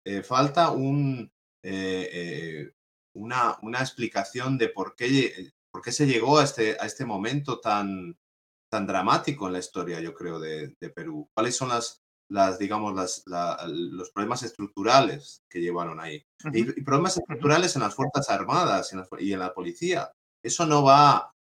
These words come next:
Speaker 1: eh, eh, la reforma de la policía no es una cuestión que va a determinar la Fiscalía en una investigación penal. O sea, aquí hay más elementos que tienen que llevar, que, que llevarse en cuenta.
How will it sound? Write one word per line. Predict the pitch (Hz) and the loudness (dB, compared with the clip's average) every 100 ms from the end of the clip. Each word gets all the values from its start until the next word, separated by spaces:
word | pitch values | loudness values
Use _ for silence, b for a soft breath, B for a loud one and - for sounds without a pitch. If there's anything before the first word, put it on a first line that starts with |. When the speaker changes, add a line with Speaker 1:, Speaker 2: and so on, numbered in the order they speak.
| 87 | -8
Speaker 1:
eh, | 90 90 87 85 82 82 | -6 -4 -4 -6 -8 -10
eh, | 82 80 | -14 -4
la | 92 | -4
reforma | 95 104 131 156 | -2 -2 0 2
de | 135 | 4
la | 117 | 2
policía | 113 104 139 | 2 0 0
no | 135 | -2
es | 131 | -2
una | 131 - | -4 -4
cuestión | 104 - 117 123 127 117 | -8 -6 -6 -6 -10 -8
que | 101 | -2
va | 110 | 0
a | |
determinar | 110 107 92 90 95 107 | 0 -2 -8 -8 -4 -2
la | 104 | -2
Fiscalía | - - - 82 95 104 98 85 80 76 - _ _ - _ - | -4 -12 -10 -6 -4 -2 -2 -2 -6 -10 -14 _ _ -20 _ -18
en | 90 98 | -12 -8
una | 113 | -6
investigación | 107 101 95 - 110 101 | -6 -10 -14 -10 -10 -8
penal. | 95 131 98 73 _ _ _ _ | 0 2 0 -4 _ _ _ _
O | - | -2
sea, | 98 | -2
aquí | - 135 | 2 2
hay | 139 | 4
más | 123 131 135 139 120 | 4 4 4 2 0
elementos | 107 104 107 113 123 123 | -2 -2 -4 -4 -8 -8
que | 98 | -8
tienen | 104 110 | -6 -8
que | 104 | -6
llevar, | 95 92 98 - _ _ _ | -4 -4 -6 -10 _ _ _
que, | - 90 90 - | -2 -2 -2 -4
que | 98 | -2
llevarse | 101 104 104 | -2 -4 -6
en | 98 | 0
cuenta. | 113 139 170 175 | 0 2 0 0